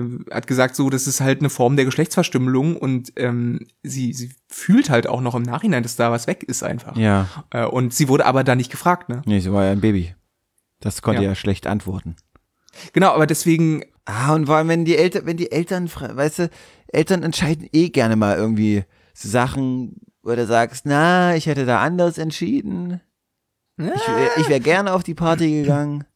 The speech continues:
Speaker 1: Ja.
Speaker 2: Ah, nee.
Speaker 1: Aber es waren
Speaker 2: Kann
Speaker 1: auch,
Speaker 2: immer,
Speaker 1: es
Speaker 2: immer
Speaker 1: waren
Speaker 2: eine
Speaker 1: auch zwei
Speaker 2: falsche
Speaker 1: Eltern
Speaker 2: Entscheidung.
Speaker 1: da.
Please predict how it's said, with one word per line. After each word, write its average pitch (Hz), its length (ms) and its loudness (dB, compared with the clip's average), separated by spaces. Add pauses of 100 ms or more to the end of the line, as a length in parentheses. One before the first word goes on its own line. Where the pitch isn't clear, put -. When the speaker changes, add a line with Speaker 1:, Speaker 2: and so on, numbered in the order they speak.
(140)
Speaker 1:
Ja. 127 320 -2 (420)
Speaker 2:
Ah, 131 160 -2 (100)
nee. 131 140 4
Speaker 1:
Aber 123 100 4
es 131 120 -4
waren 139 60 -4
Speaker 2:
Kann 139 200 0
Speaker 1:
auch, 156 160 -4 (140)
Speaker 2:
immer, 202 160 4
Speaker 1:
es - 80 2
Speaker 2:
immer 139 100 4
Speaker 1:
waren 202 80 4
Speaker 2:
eine 175 40 4
Speaker 1:
auch - 60 0
zwei 165 120 4
Speaker 2:
falsche 165 160 4
Speaker 1:
Eltern 190 320 2
Speaker 2:
Entscheidung. 196 220 0
Speaker 1:
da. - 500 -20